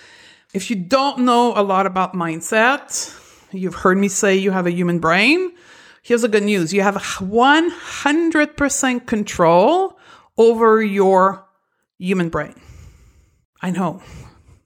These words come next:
To someone who's never done mindset work, you're probably calling B S right now. <laughs> You're like, "She's crazy.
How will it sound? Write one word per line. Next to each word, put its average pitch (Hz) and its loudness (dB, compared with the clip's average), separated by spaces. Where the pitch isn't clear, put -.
To 208 2
someone 269 2
who's 247 2
never 208 2
done 214 0
mindset 190 -2
work, 175 0
you're 202 -2
probably 175 -4
calling 175 0
B 170 -4
S - -6
right 165 -8
now. 156 -6
<laughs> - -2
You're 277 4
like, 180 2
"She's 185 -12
crazy. 156 -2